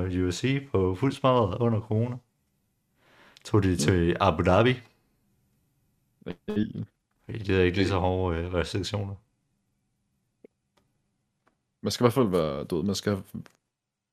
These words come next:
Speaker 2: fastlagt sine værdier.
Speaker 1: Ja.
Speaker 2: Så skal man, øh, så skal
Speaker 1: Og så fuck it, og bare
Speaker 2: Ja,
Speaker 1: holde
Speaker 2: fuck
Speaker 1: sig
Speaker 2: it.
Speaker 1: selv.
Speaker 2: Fremad. Man skal også fremad, jo.
Speaker 1: Ja.
Speaker 2: Hvis man,
Speaker 1: Ja,
Speaker 2: øh,
Speaker 1: ja.
Speaker 2: star-, hvis man stopper op og tænker for meget over, hvad, hvad andre, andre, men,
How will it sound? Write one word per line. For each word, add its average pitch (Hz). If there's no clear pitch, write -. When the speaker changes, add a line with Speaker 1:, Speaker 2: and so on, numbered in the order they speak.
Speaker 2:
fastlagt 101
sine 101
værdier. 90
Speaker 1:
Ja. -
Speaker 2:
Så -
skal -
man, 90
øh, 85
så -
skal -
Speaker 1:
Og 90
så 82
fuck 87
it, 120
og -
bare 90
Speaker 2:
Ja, 87
Speaker 1:
holde 123
Speaker 2:
fuck 104
Speaker 1:
sig 104
Speaker 2:
it. 110
Speaker 1:
selv. 127
Speaker 2:
Fremad. 110
Man 98
skal 113
også 113
fremad, 98
jo. 107
Speaker 1:
Ja. -
Speaker 2:
Hvis 98
man, 95
Speaker 1:
Ja, 95
Speaker 2:
øh, 95
Speaker 1:
ja. 92
Speaker 2:
star-, 104
hvis 98
man 101
stopper 101
op 120
og 120
tænker 110
for -
meget 101
over, 98
hvad, 95
hvad 69
andre, 101
andre, 101
men, 104